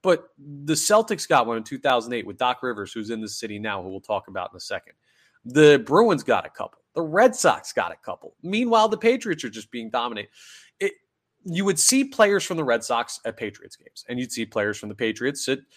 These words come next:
Celtics games, and you'd see players from the Celtics at the Bruins games, and there would be this cross-pollination that I firmly believe breeds success. Athletes talk to each other. They have relationships. It's not like they're going out to brunch every single day and they're best friends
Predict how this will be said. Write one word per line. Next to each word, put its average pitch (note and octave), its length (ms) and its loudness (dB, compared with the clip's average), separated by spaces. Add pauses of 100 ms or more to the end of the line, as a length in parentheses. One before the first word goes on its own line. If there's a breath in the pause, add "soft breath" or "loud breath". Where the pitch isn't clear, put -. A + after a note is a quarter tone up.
(140 soft breath)
Celtics A#3 440 2
games, F#2+ 220 -10
and G2+ 60 -10
you'd A2 80 -10
see C3 140 -6
players A#2 300 0
from E3+ 120 -10
the D#3 60 -10
Celtics C3 500 -6
at C3 260 -2
the E3 340 2
Bruins A3 380 2
games, B2+ 340 -4
and C#3+ 160 -6 (180 loud breath)
there G3+ 100 0
would G#3+ 100 2
be B3 100 0
this A#3 160 0
cross-pollination G3 1120 0
that C3+ 120 2
I A#3 120 2 (160)
firmly B3 400 2
believe D3 460 -2 (300 soft breath)
breeds D#3 380 0
success. - 600 -6 (320 soft breath)
Athletes C4+ 500 -4
talk - 380 -4
to A3 160 -6
each D#3+ 180 -6
other. G2 280 -4 (480)
They A3+ 200 4
have B3+ 380 0
relationships. F#3+ 840 -6
It's G3+ 180 -8
not E3+ 160 0
like C3+ 140 0
they're C#3 80 0
going C3+ 260 -2
out A2 160 0
to G#2+ 80 -6
brunch D#3 340 -4
every B2+ 220 -2
single G#2+ 300 -6
day D3 240 0
and B2 80 -2
they're A2 80 -2
best A#2+ 340 -4
friends A2+ 400 -4